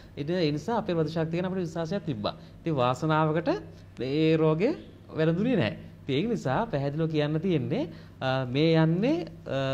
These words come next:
ස්වභාවික වර්ණය. ඒ කියන්නේ උචිතයා ස්වභාව ධර්මයේ තියාගෙන නූචිතයන් ඉවත් වෙන කාලයක් තමයි මේ යන්නේ. ඒ නිසා ඔබට කියන්න තියෙන්නේ ඔබ ගඟට කොළට ඇහ-, අ, මේ මලට දොලට ඇලට හෙලට ආදරය කරන්න. ඒ කියන්නේ ස්වභාව ධර්මයත් එක්ක ඔබ ජීවත් වෙන්න.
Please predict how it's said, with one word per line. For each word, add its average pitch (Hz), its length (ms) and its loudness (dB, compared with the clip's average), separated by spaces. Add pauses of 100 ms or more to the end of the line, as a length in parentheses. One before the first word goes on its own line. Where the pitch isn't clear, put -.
(420)
ස්වභාවික 160 580 0
වර්ණය. 135 420 2
ඒ 107 120 -2
කියන්නේ 156 260 -2 (160)
උචිතයා 170 520 0
ස්වභාව 147 360 2
ධර්මයේ 156 320 2
තියාගෙන 143 380 0
නූචිතයන් 156 600 0
ඉවත් 135 300 -6
වෙන 156 180 -4
කාලයක් 139 400 -2
තමයි 139 240 -4
මේ 160 220 0
යන්නේ. 107 300 -4 (260)
ඒ 139 140 -10
නිසා 180 200 0
ඔබට 131 320 -2
කියන්න 147 340 2
තියෙන්නේ 143 500 -2 (240)
ඔබ 139 120 -10 (100)
ගඟට 139 480 -2
කොළට 139 320 -2
ඇහ-, 131 320 -2
අ, 127 160 -4
මේ 120 180 -4
මලට 127 420 -2
දොලට 131 260 -4
ඇලට 127 240 -4
හෙලට 143 240 -4
ආදරය 113 320 -2
කරන්න. 107 300 -6
ඒ - 340 -18
කියන්නේ 135 160 -4
ස්වභාව 143 320 0
ධර්මයත් 165 380 2
එක්ක 170 100 -6
ඔබ 165 80 -4
ජීවත් 113 400 -4
වෙන්න. 90 220 -12